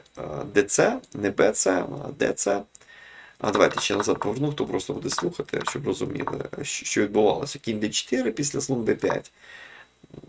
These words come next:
Кінь Д чотири, кінь б'є Д чотири, пішак б'є Д чотири,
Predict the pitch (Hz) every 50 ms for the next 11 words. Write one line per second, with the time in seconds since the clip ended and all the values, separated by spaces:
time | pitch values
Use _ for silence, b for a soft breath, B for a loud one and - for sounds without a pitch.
0 | - - - - - - - - 139 - - 107 - - - - - - - -
1 | - 120 107 - - - - 90 80 82 101 - - - 147 139 175 226 269 269
2 | 233 170 - - - - 170 160 - - 143 - - 165 - - - 160 175 190
3 | 190 170 170 165 143 143 143 143 - - - - - 143 135 131 117 110 -